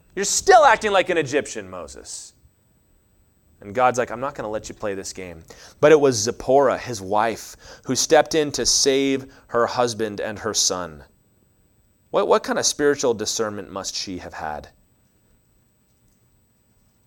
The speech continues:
Apparently a little more than Moses did, or at least a little more courage than Moses did.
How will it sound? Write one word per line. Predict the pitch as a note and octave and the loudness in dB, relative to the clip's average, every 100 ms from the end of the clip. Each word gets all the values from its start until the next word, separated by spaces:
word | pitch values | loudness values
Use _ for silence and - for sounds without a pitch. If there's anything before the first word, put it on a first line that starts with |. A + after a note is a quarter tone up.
| - | -10
Apparently | G#2+ D#3 B2+ A2+ | -6 -6 -6 -8
a | |
little | F#2+ B2+ | -6 -6
more | A#2+ C3+ | -4 -4
than | C3+ A#2 | -4 -4
Moses | C#3 B2+ D#2+ | -4 -4 -10
did, | - F2+ | -6 -4
or | F2+ G2 | -4 -4
at | |
least | A2 C#3+ A2 | -4 -8 -8
a | |
little | A2 | -10
more | A2+ A2+ A2 _ _ _ _ _ - | -6 -8 -8 _ _ _ _ _ -12
courage | - D#3+ G#2 D#2+ - - - _ - | -4 -2 -2 -4 -6 -6 -12 _ -20
than | F#2+ F#2 | -18 -14
Moses | F2+ E2+ D#2+ - | -12 -10 -10 -12
did. | E2 D2+ | -10 -12